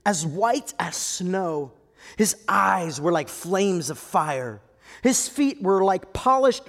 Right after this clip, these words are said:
bronze refined in a furnace, and his voice thundered like mighty ocean waves. He held seven stars in his right hand, and a sharp two-edged sword came from his mouth,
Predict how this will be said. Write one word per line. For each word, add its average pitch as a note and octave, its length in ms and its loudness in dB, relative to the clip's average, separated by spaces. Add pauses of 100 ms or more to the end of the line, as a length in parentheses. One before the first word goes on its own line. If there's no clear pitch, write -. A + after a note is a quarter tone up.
bronze G3+ 480 4
refined A#3+ 540 2
in G#3+ 80 4
a G3+ 80 2
furnace, G#3+ 460 2 (240)
and A#3+ 160 6
his A#3+ 140 4
voice C#4+ 280 4
thundered B3 760 4
like G3+ 220 6
mighty D4+ 460 6
ocean A3+ 520 2
waves. D3+ 600 4 (520)
He A#3 140 0
held F3+ 180 0
seven D4+ 680 2
stars D#3 800 0
in E3+ 160 -4
his E3 180 -4
right E3+ 240 -2
hand, C3 480 -10 (300)
and A3 160 6
a A3 40 4
sharp G3+ 360 2 (220)
two-edged C#4+ 480 2
sword G#3 400 2
came A#3 260 -2
from G#3+ 180 -2
his F#3+ 180 -2
mouth, F3+ 280 0